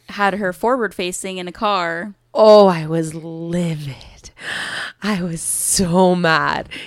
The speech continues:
Speaker 2: He's flipping me off right now. I was livid. And that to me, and I will still defend my stance on this, is that that was a safety thing. That wasn't a parenting thing.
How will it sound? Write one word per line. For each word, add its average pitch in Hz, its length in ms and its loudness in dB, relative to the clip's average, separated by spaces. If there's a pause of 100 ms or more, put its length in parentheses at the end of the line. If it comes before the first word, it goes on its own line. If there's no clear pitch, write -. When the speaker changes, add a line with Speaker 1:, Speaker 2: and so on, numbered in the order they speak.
Speaker 2:
He's 226 220 -6
flipping 175 440 -4
me 147 120 -6
off 143 240 -4
right - 180 -4
now. - 300 -4 (320)
I 202 180 2
was 240 300 -2
livid. 202 260 -2 (140)
And 196 280 -2
that 202 260 2
to - 100 -8
me, 226 200 -2
and 196 120 2
I 214 80 4
will 262 140 0
still 214 380 -2
defend 196 320 0
my 170 180 0
stance 165 360 -6
on 185 160 -2
this, 190 280 -4
is 180 200 -4
that 151 340 0 (220)
that 185 240 0
was 240 140 -2
a 220 40 -6
safety 165 380 -6
thing. - 140 -12
That 147 160 -2
wasn't 170 180 -4
a - 100 -8
parenting - 520 -12
thing. - 400 -14